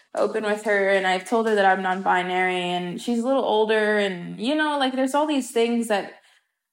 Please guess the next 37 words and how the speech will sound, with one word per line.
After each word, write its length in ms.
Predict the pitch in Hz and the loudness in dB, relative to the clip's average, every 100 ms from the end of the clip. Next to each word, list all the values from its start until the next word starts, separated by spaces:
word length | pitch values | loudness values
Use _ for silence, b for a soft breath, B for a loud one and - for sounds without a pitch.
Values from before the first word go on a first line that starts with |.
| - | -2
I 120 | 214 | -2
think 280 | 226 247 240 | 0 0 0
don't 180 | 226 214 | 0 2
really 180 | 196 | 0
help 260 | 202 208 208 | 0 0 0
the 80 | 214 | -4
situation, 760 | 202 190 190 185 185 190 190 185 | -6 -4 -2 0 -2 -6 -6 -4
but 140 | 180 | -4
she 280 | - 214 214 | -2 -4 -2
told 260 | 247 233 | -2 0
me 100 | 214 202 | 0 -2
that 160 | 165 | -2
she 180 | - 190 | -4 -4
just, 260 | 180 180 175 | -4 -6 -2
like, 260 | 175 170 | -4 -4
strongly 640 | - 202 190 190 190 175 | -4 2 4 2 0 -4
thinks 400 | 175 175 165 - | -4 -6 -8 -8
that 120 | 180 170 | -2 0
I 360 | 165 165 170 _ _ | 2 0 -4 _ _
should 340 | - - 214 190 | -6 0 0 2
not 260 | 160 160 | -2 -2
get 220 | 165 160 | -2 -2
it. 400 | 165 196 - - _ _ _ _ _ | -2 -4 -6 -20 _ _ _ _ _
Um, 680 | 208 190 180 160 165 - 202 _ _ | 0 2 2 0 -6 -12 -14 _ _
and 180 | - 220 | -2 2
not 200 | 254 254 | 4 4
necessarily 460 | 285 254 247 220 190 | 0 0 2 4 6
that 140 | 180 | 4
I 100 | 196 | 4
think 260 | 196 185 196 | 0 -2 2
that 100 | 170 | 2
I 80 | |
should 220 | 175 185 180 | 0 -6 -2
never 320 | 180 185 185 | -2 0 -2
get 220 | 175 156 | 0 0
it, 300 | 160 160 - | 0 -4 -4
but 260 | 175 170 | -2 -2